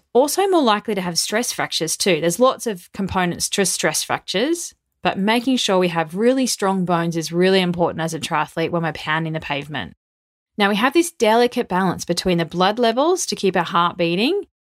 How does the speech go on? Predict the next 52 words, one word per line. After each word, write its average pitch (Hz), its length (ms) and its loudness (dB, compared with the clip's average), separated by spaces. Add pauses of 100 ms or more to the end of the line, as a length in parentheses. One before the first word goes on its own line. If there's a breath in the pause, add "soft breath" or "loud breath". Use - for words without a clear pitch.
(260)
and 190 200 0
borrowing 175 360 2
from 175 220 -2
our 170 140 0
bones. 196 720 -2 (420)
So 208 200 2
we 220 140 0
really 311 240 4
want 359 160 4
to 254 60 4
make 202 200 2
sure 196 200 0
we're 185 140 2
getting 220 440 2
enough 202 240 2
calcium 190 480 0
in 170 80 0
our 160 140 0
diet. 220 480 0
So 220 100 -6
we're 226 120 0
not 349 280 0
doing 302 320 4
that. - 300 0
We're 190 80 0
not 214 360 2
tipping 277 280 -2
the 254 80 0
scales 185 480 0
too 262 260 0
far 220 320 2
in 202 80 -2
the 190 100 -2
direction 175 480 0
of 160 220 -2
more 180 400 2
borrowing 165 500 0
from 170 200 -6
the 160 80 -4
bones 180 580 2 (340)
than 196 140 4
we're 185 140 2
putting 180 320 0
back 160 260 0
into 160 300 -8
them. 139 320 -8 (500)
So 240 140 0
how 294 160 0
much 440 240 -4
do 320 80 -2
you 247 100 2
need? 156 380 -2